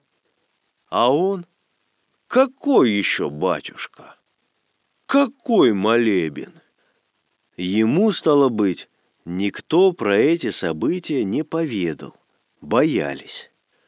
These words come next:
Соседка в полном изумлении и рассказала обо всём. Несчастный резко приподнялся, топнул ногой: «Чтобы ко мне,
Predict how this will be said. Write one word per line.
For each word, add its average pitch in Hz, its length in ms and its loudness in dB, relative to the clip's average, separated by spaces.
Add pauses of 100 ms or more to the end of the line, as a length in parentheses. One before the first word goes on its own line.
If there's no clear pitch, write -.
(440)
Соседка 151 840 -2
в - 140 -14
полном 180 480 2
изумлении 98 800 -2
и 123 200 -2
рассказала 127 760 -2
обо 113 320 -4
всём. 76 520 -8 (1500)
Несчастный 143 1160 0 (500)
резко 139 640 0
приподнялся, 139 1300 -2 (720)
топнул 147 600 2
ногой: 156 720 0 (1000)
«Чтобы 170 600 0
ко 180 200 2
мне, 214 640 2